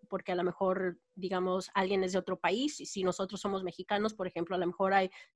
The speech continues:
discriminación contra Gloribella, que es de El Salvador, y nosotros de México.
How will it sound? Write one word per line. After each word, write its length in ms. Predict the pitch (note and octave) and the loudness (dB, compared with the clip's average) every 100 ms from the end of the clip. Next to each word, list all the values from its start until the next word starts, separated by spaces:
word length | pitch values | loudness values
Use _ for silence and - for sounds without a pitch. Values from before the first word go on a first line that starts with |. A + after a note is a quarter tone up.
| - | -10
discriminación 680 | G#3 - G3 F#3 F3+ G3 F#3 | -8 0 2 4 2 -2 0
contra 420 | F#3 F3+ F3+ F3 | -2 2 2 2
Gloribella, 540 | F3 F3 G3+ C#4 C4 | 2 2 6 6 4
que 80 | A3+ | 2
es 80 | G3 | -2
de 60 | |
El 140 | F3+ F3 | -2 -2
Salvador, 520 | F#3+ F3+ - A3 A#3 | 0 2 4 4 2
y 120 | G#3 | 0
nosotros 540 | F3 E3 F#3 - F3+ F3 | -2 -4 -6 -6 -6 -4
de 240 | D#3 B2+ - - - _ _ _ | -4 -6 -12 -20 -20 _ _ _
México. 720 | - G#3 G#3 A3 - G#3 G#3+ | 2 4 4 -2 -2 0 2